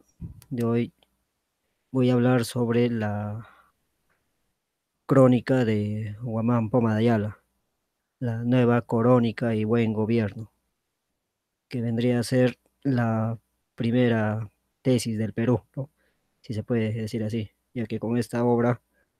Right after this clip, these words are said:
Huamán Poma Dayala intentaba demostrar que los incas, o sea, los descendientes de los incas, estaban aptos para autogobernarse solos, que no tenían necesidad de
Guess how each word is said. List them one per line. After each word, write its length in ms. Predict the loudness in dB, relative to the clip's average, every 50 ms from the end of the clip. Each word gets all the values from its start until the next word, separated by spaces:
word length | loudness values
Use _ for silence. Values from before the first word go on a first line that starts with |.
| _ _ _ _ _ _ _ _ _ _ _ _ _
Huamán 380 | -4 -2 0 0 2 0 2 2
Poma 240 | 2 2 2 2 2
Dayala 380 | 2 2 2 2 2 2 2 2
intentaba 520 | 0 -2 -4 -4 -4 -2 -2 0 -2 -2 -4 -8 -14 -10
demostrar 640 | -6 -4 -4 -2 -2 -4 -4 -2 0 2 2 0 0 -4 _ _ _ _ _ _ _ _ _ _ _ _ _ _ _ _ _ _ _ _ _ _ _ _ _ _
que 320 | -2 2 4 4 4 4 2 _ _ _ _ _ _ _ _ _ _ _ _ _ _ _ -16 -8 -2
los 520 | 0 2 4 4 4 4 2 0 -2 -2 0
incas, 480 | 2 4 4 4 2 0 0 -2 -2 -2
o 40 |
sea, 120 | -4 -4 -6
los 280 | -6 -6 -10 -10 -10
descendientes 400 | -8 -6 -2 -2 0 0 0 -2
de 60 | -4 -4
los 120 | -4 -2
incas, 400 | -2 -2 0 0 -2 -2 -4 -8 _ _ _ _ _ _ _ _ _ _ _ _ _ _ _ _ _ _ _ _
estaban 920 | -18 -18 -12 -8 -6 -4 -2 -2 0 0 -2 -2 -2 -4 -6 -6 -8 -12 -16 _ _ -4
aptos 440 | -2 -2 -2 -2 -4 -8 -10 -10 -8
para 280 | -8 -6 -6 -6 -6 -8 -8 -6
autogobernarse 840 | -4 -4 -2 -2 -2 0 0 0 0 0 0 0 0 -2 -2 -6 -8
solos, 560 | -4 -4 -4 -4 -4 -8 -12 -14 -16 -18 _ _ _ _ _ _ _ _ _ _ _ _ _ -10
que 100 | -6 -4
no 360 | -2 0 0 0 0 0 -2
tenían 420 | -2 -2 0 0 0 0 0 0
necesidad 760 | 0 -2 -2 -4 -4 -4 -2 0 0 0 0 0 0 0 0
de 320 | 0 -2 -2 -4 -6 -8